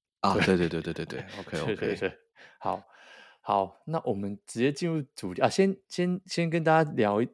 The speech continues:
Speaker 2: 聊一点这礼拜有趣的小新闻啊。我看到一个
Speaker 1: 暖身一下。
Speaker 2: 新闻，对，暖身一下。哦，我看到一个，我，我看，<laughs> 我看到一个新闻说，就是这个英国有一个，又是一个英国研究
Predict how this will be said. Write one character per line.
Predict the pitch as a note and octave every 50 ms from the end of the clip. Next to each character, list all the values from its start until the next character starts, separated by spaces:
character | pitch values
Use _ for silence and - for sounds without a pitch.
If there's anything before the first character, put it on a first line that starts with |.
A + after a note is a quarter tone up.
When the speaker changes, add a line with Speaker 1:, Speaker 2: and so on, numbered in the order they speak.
| _ _
Speaker 2:
聊 | - A#2+ A2 A2+ C3
一 | C#3
点 | C3 - B2+ A2 G2 F#2+ F#2 G2 - - _ _ - - - _ _
这 | - E3
礼 | B2
拜 | A2 C3+ C#3
有 | B2+ G#2 F#2+ F2+
趣 | - - B2+ A2
的 | G2
小 | F#2 - - G#2 G#2+
新 | - - - G2+ G2 G2
闻 | - - - - -
啊。 | - - _ _ _ _ _ - A2+
我 | G2+ F#2 F2
看 | E3+ E3+
到 | F3 E3+ -
一 | -
个 |
Speaker 1:
暖 |
身 | G2+ F#2
一 | -
下。 | - - F#2 F2 E2+
Speaker 2:
新 | E2 A2
闻， | G#2 - - _
对， | - B2+ A2+ G2+
暖 | G2+ G#2 G2+
身 | F#2+ - C#3+ C3+
一 | A#2
下。 | G#2 A#2+ A2 G2+ F#2+ G2 - _ _ _ - - - - - _ _ _
哦， | - D3 C3
我 | A2+
看 | G#2 - E3+ E3+
到 | F3 E3+
一 | D3+ B2
个， | B2 A2+ G2+ G2+ - -
我， | - A#2+ A2+ A#2 -
我 | - B2
看， | G2+ - - - - - - - - - - - _ _ _ _ _ _ -
<laughs> | D#3+ F#3+ G#3 G#3+ G#3+ G#3+ G3+ F#3+ D#3+ -
我 | - B2+
看 | C3 F#3+
到 | G3 F#3+
一 | F3+
个 | D#3+ D3
新 | D3 - E3 E3 E3+
闻 | D3+ A#2 A2 A2
说， | A2 - C#3 C#3
就 | C3+ C#3 C#3+
是 | C3+ C#3 C#3 B2+ A#2 A2+
这 | - - C#3+
个 | B2+ B2 A2+ G2+ G2 G2 -
英 | - C3+ C#3 C#3+
国 | C3+ - G#2 F#2+ G2
有 | G2 F#2+ F#2 F#2+
一 | F#2+
个， | - G#2 G2+ G#2 - - - - _ _ _
又 | - D#3+ D3
是 | D3 D3+ D#3+
一 | D#3 A#2+
个 | A2+ A#2
英 | A2 - B2+ B2 C3 B2+
国 | - G2+ F#2+ F#2+
研 | G2 G2 F#2+ F2+ F#2
究 | F#2 - G#2+ G2+ F#2+ G2+ -